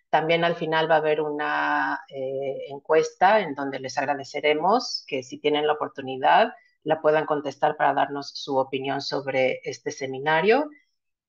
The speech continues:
Y los invitamos también, pues, a seguirnos en nuestras redes sociales. Pueden escanear el, el código que se encuentra en esta diapositiva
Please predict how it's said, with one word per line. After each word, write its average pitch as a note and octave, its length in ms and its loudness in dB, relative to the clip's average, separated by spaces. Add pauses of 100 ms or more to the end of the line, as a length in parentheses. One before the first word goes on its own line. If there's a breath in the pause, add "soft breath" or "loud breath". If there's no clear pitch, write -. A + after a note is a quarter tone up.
(480)
Y C4+ 680 4
los G3+ 240 4
invitamos F#3+ 420 2
también, E3+ 260 -2
pues, E3+ 140 -6
a C#3+ 60 0
seguirnos D#3+ 420 -4
en D#3+ 80 -6
nuestras D3+ 300 -2
redes D#3+ 300 -2
sociales. F3+ 880 2
Pueden D3+ 260 -2
escanear C#3+ 500 -4
el, C#3+ 580 -6
el C#3 220 -8
código D3+ 400 0
que D3 100 -12
se - 120 -16
encuentra C#3 600 -2
en C#3+ 160 -6
esta C#3 260 -6
diapositiva G3 1040 -2